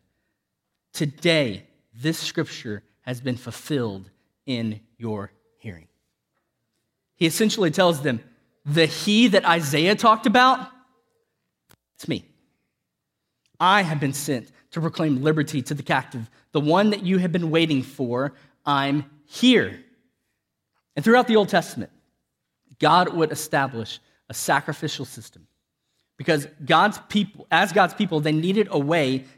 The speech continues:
to be able to have fellowship with God. They were separated from God. That sin separated God's people from himself. And, and I want you to hear this next part. 'Cause I think when we talk about being dead and being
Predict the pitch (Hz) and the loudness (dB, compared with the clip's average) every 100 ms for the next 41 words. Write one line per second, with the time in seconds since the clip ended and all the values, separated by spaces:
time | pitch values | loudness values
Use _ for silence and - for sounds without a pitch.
0 | _ 160 156 156 202 180 151 - 143 131 | _ -2 -2 0 0 0 -2 -6 -8 -8
1 | - 147 143 - 117 104 - 82 _ _ | -4 -4 -4 -8 -12 -20 -20 -20 _ _
2 | - 160 160 - 240 233 175 123 117 - | -4 -4 -2 -4 -4 -2 -4 -4 -6 -10
3 | 117 107 95 92 _ _ _ _ _ 156 | -14 -12 -12 -12 _ _ _ _ _ -10
4 | 156 - - 262 220 170 160 _ _ - | -8 -10 -2 0 2 0 -6 _ _ -10
5 | - 226 233 226 220 202 147 170 170 - | -2 -2 2 2 4 2 0 0 0 -4
6 | 202 175 170 151 - 160 151 135 147 139 | -6 -4 -4 -6 -4 -4 -4 -4 -4 -2
7 | - 156 - 208 208 208 196 254 320 180 | -2 -2 -2 -4 -4 -2 0 2 0 -2
8 | 208 175 139 135 - 165 143 - 117 - | 0 0 -2 -8 -10 -6 -6 -6 -12 -12
9 | _ _ _ _ _ _ _ _ _ _ | _ _ _ _ _ _ _ _ _ _
10 | _ _ _ _ _ _ _ _ 196 196 | _ _ _ _ _ _ _ _ -4 -2
11 | 277 254 240 208 208 185 175 160 143 131 | 0 0 0 2 -2 0 0 0 -2 -4
12 | - 226 170 151 135 127 139 | -4 0 2 2 0 -2 -2